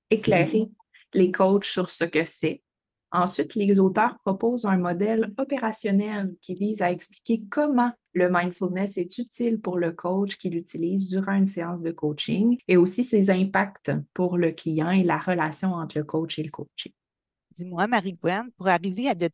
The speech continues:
Speaker 2: telles propositions, quelle a été leur méthode de recherche ?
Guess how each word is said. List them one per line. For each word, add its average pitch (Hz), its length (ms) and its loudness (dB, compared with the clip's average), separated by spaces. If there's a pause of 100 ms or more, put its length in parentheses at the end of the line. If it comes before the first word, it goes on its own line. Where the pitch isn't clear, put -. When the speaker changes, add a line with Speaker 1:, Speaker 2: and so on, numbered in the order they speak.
Speaker 2:
telles 220 460 4
propositions, 202 1040 -8 (160)
quelle 294 180 0
a 339 60 4
été 294 260 -4
leur 233 140 2
méthode 170 340 -6
de - 80 -4
recherche ? - 680 -4